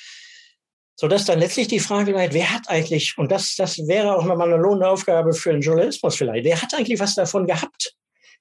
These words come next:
dieses negative Bild aufrechtzuerhalten und zu propagieren und daran festzuhalten? Was kein Geheimnis ist, und das ist, glaube ich, auch, äh, inzwischen hat sich ja, äh,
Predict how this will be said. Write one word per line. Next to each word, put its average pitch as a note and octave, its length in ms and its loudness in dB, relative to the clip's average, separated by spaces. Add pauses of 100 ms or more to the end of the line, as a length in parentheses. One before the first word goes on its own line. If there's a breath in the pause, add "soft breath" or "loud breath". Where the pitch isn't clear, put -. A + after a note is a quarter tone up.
(140)
dieses F#3 320 -2
negative F#3 640 2
Bild E3 400 0
aufrechtzuerhalten G3+ 1400 0 (280)
und A3+ 280 2
zu - 300 -6
propagieren F3 1000 0
und F#3 100 -4
daran E3+ 220 2
festzuhalten? A#2 800 -4 (300)
Was - 200 -4
kein A#3+ 240 0
Geheimnis A#3 520 2
ist, G#3 300 -2 (460 loud breath)
und C#3 120 -4
das D3 140 2
ist, E3 140 -2
glaube D3 260 2
ich, C3+ 100 0
auch, D3+ 280 0
äh, C#3+ 420 2
inzwischen D3 560 0
hat C#3+ 140 -4
sich C#3 120 -2
ja, C3 280 2
äh, B2+ 220 -2